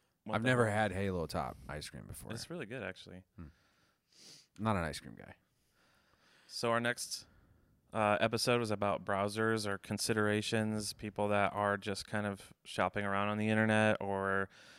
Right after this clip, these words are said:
Speaker 1: flipping through their social feeds, and, um, this one is all about thumbs stopping power. <clears throat> So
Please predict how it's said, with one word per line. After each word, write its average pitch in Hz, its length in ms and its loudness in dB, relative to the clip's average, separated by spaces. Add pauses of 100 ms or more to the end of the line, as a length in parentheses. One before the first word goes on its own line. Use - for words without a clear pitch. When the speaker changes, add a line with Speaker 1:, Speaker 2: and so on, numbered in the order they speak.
(140)
Speaker 1:
flipping 104 360 -2
through 101 480 -2
their 92 500 -2
social 107 380 -4
feeds, 104 600 -4
and, 95 600 -6 (460)
um, 95 340 0
this 104 180 -4
one 104 220 0
is 98 80 -6
all 101 180 2
about 98 320 2
thumbs 98 320 -2
stopping 90 460 -4
power. 82 420 -4 (320)
<clears throat> 147 300 2
So 95 360 -4